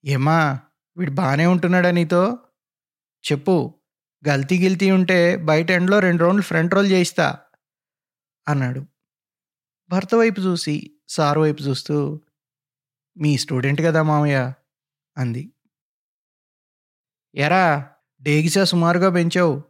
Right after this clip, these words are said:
అమ్మాయి చేత రోజు రెండేసి ప్లేట్ల టిఫిన్ పెట్టించుకొని తింటున్నావా?" నవ్వాడు. ఆ మాటకు అతడు నవ్వాడు. దాని అర్థం ఆమెకు తెలుసులా ఉంది, ఆమె కూడా నవ్వింది. హై స్కూల్లో చేరినప్పుడు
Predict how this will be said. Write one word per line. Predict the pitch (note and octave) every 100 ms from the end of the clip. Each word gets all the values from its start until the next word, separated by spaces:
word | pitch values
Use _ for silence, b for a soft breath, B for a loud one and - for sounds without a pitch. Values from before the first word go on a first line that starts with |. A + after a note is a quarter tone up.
| _ _ _ _ _
అమ్మాయి | C#3+ C#3+ E3+ F#3
చేత | G#3 G#3
రోజు | G3+ G3 F#3+ G#3
రెండేసి | G3+ G3 F#3+
ప్లేట్ల | - E3+ E3+ G3
టిఫిన్ | F#3+ G3+ G3
పెట్టించుకొని | F3+ F#3 - G3
తింటున్నావా?" | F#3+ F3+ F#3 F3+ E3+ A#3 - _ _ _ _ _ _ _ -
నవ్వాడు. | D#3 C3 A#2+ B2+ F3 _ _ _ _ _ _ _ _ _ _ _ _ _ _
ఆ | D#3 C#3+
మాటకు | C3+ C3+ D3 C#3 A#2+ - -
అతడు | C3+ C3 B2+
నవ్వాడు. | B2 B2 A#2 F#3+ _ _ _ _ _ _ _ _ _ _
దాని | F#3 G3+ G#3+
అర్థం | G3+ - A3 G3+ - F3+
ఆమెకు | E3 E3+
తెలుసులా | D#3+ D3+ D3 E3+ E3
ఉంది, | C#3+ C#3 D3 C3 - -
ఆమె | C3 C#3
కూడా | C#3+ C#3
నవ్వింది. | C3+ B2 B2+ A#2+ - _ _ _ _ _ _ _ _ _ _ _ _ _ _ _ _ _ -
హై | A3
స్కూల్లో | A#3 C#4 B3+
చేరినప్పుడు | A#3 G#3+ F#3+ F#3 F3 E3+ -